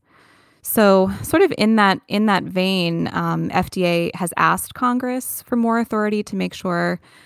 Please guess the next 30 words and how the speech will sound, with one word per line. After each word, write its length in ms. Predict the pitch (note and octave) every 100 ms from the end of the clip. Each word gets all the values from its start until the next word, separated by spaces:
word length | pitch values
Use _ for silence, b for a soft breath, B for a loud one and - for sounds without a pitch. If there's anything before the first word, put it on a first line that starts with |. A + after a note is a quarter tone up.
| B B
the 80 | F#3+
drug 240 | F3+ F3
makers 520 | E3+ E3 E3+ E3 E3
create 400 | - F3+ D#3+ D#3+
appropriate 640 | E3+ - E3+ E3 D#3+ D#3+ -
post-approval 580 | E3 - E3 D#3+ D#3
studies 680 | D#3 - E3 D#3+ D#3 D#3+ D#3+
and 320 | D#3 D#3 D#3+ - b b
finish 360 | - E3+ E3 -
them 420 | D#3+ D#3+ A3+ B3
in 160 | F3 E3+
a 80 | F3
timely 380 | - D#3+ F3
manner. 500 | F3+ D#3 D#3 E3 G#3 -
And 540 | D#3+ D#3+ D#3+ D#3+ E3 - b b b
there 140 | F3+ E3+
was 300 | D#3+ E3 E3+
legislation 720 | E3+ F3 - E3 E3 F3 E3
proposed 540 | - - E3+ D#3+ -
by 260 | - D#3+ D#3+
House 400 | D#3+ D#3+ D#3 -
and 100 | D#3
Senate 280 | - D3+ -
committees 420 | D#3+ D#3 D#3 D3+
as 120 | D#3
part 220 | - D#3+
of 300 | D#3+ D#3+ E3 - b b b b -
F 120 | E3
D 200 | - D#3+
A's 340 | D#3+ D#3 -